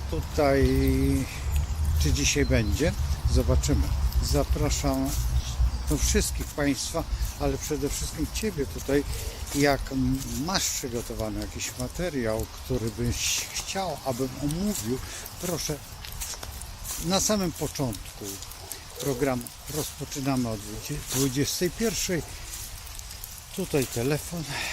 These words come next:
No i cóż, czekam, czekam.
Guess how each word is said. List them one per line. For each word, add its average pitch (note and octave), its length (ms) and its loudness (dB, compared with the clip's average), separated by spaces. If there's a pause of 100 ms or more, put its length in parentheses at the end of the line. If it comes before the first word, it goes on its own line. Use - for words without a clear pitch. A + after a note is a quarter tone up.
(600)
No F#3+ 120 -2
i G#3 80 0
cóż, - 600 -2
czekam, D#3 440 -4 (540)
czekam. E3+ 320 -10